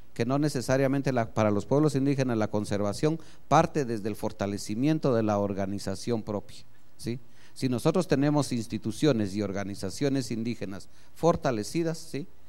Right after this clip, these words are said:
Vamos a tener un proceso de conservación eficiente. Entonces, ese modelo yo creo que, que hay que cambiarlo, ese modelo de incentivo, digamos,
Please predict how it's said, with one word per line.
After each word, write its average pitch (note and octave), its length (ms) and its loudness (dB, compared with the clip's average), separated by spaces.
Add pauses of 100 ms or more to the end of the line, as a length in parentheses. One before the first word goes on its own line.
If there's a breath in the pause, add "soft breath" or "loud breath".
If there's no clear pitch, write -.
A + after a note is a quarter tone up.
(180 soft breath)
Vamos B2+ 300 -2
a A#2 80 -2
tener A2 320 -4
un A2+ 80 -4
proceso G#2+ 460 -4
de G2 100 -4
conservación F#2 880 -8 (440 soft breath)
eficiente. G#2+ 800 -6 (340 soft breath)
Entonces, A#2+ 420 -4
ese E3+ 300 4
modelo C3+ 420 4
yo B2 140 2
creo A#2+ 160 0
que, A#2+ 120 -4
que B2 120 -2
hay A2+ 40 -2
que - 120 -12
cambiarlo, A#2 580 2
ese C3+ 260 2
modelo A#2+ 480 2
de A#2 80 -2
incentivo, A2 720 0
digamos, A#2 460 2